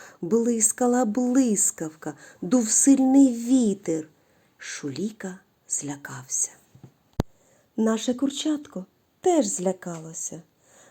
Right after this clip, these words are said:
Вимокше, знетомлене, побігло додому.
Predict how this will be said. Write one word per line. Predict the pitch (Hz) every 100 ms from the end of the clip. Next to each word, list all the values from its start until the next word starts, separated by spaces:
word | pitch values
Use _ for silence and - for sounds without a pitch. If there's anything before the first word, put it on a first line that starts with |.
| _
Вимокше, | 254 233 247 277 233 190 180 - 185
знетомлене, | 185 214 233 - 269 311 294 294 269 269 269 _ _ _ _
побігло | 190 190 208 220 208 202
додому. | 196 185 - 147 151 156